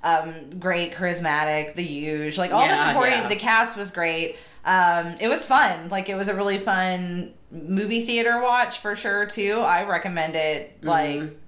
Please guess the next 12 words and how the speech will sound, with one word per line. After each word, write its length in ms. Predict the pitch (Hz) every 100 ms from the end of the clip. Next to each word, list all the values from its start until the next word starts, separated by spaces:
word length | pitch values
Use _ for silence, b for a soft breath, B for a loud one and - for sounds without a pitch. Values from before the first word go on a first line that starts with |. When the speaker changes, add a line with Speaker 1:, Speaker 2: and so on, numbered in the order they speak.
| -
Speaker 1:
actually 380 | 185 185 190 185
pay 200 | 180 170
the 80 | 156
money. 340 | 147 127 120
It's 160 | 120 -
worth 240 | 104 -
it. 200 | - -
Speaker 2:
Right. 380 | 147 139 196 185
Speaker 1:
And 100 | 165
it 100 | 240
kind 220 | 247 277
of, 200 | 453 415